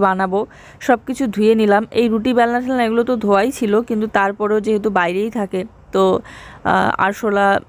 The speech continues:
মুখ লাগাতে পারে, তো এই জন্য আর কি আরেকবার ভালো করে ধুয়ে নিলাম।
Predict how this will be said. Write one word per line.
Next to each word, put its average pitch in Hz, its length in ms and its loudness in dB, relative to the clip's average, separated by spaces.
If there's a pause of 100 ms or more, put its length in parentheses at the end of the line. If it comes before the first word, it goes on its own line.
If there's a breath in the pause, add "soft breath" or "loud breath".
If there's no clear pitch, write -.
(180)
মুখ 196 120 -2 (100)
লাগাতে 185 360 2
পারে, 175 180 0 (360 loud breath)
তো - 40 -2 (120)
এই 233 120 2
জন্য 226 140 4 (100)
আর 208 120 -4
কি 240 60 0 (100)
আরেকবার 196 280 -2 (120)
ভালো 185 220 2
করে 196 120 4 (100)
ধুয়ে 190 260 2
নিলাম। 214 180 2